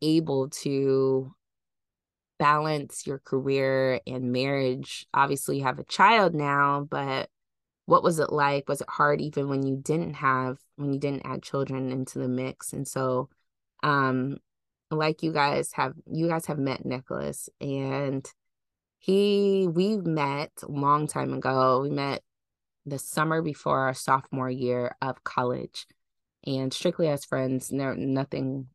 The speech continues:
um, lovey at that point. I was in a relationship, and so, uh, we met through a mutual friend. I had a game night at our house, uh, at my mother's house, and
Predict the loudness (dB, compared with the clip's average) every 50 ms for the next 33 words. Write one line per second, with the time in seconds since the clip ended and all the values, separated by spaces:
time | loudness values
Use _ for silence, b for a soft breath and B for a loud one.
0 | -8 -6 -6 -4 -4 -4 -4 -4 -4 -6 -8 -10 -14 _ _ _ _ _ _ _
1 | -6 -2 0 0 2 2 2 2 2 2 0 -2 -2 -2 -2 -2 -2 -2 -6 _
2 | -4 -2 0 0 0 -2 -4 -6 -4 0 2 2 2 2 0 0 0 2 2 4
3 | 4 4 2 2 0 -2 -4 -4 -4 -2 0 0 0 0 -2 -4 -6 -6 -6 -6
4 | -4 -4 -2 -2 0 0 -2 -2 b b b b b b b b b b b _
5 | _ _ _ -2 2 4 6 6 6 4 2 2 2 4 4 4 6 4 4 2
6 | 2 0 2 2 2 2 0 0 0 0 0 0 0 -2 -2 -2 0 0 0 0
7 | -2 -2 -4 -4 -4 -2 -2 0 0 0 0 0 2 2 2 4 4 2 2 2
8 | 0 0 0 -2 -4 -4 -4 -2 -2 -2 -2 -2 -2 2 4 4 4 4 2 0
9 | -2 -6 -2 2 2 4 4 4 2 2 0 0 0 0 0 -2 0 0 0 0
10 | -2 -4 -8 -10 -10 -8 -8 -10 -10 -10 -12 -14 -16 _ _ _ _ -2 0 2
11 | 2 2 2 0 0 0 -2 -4 -4 -8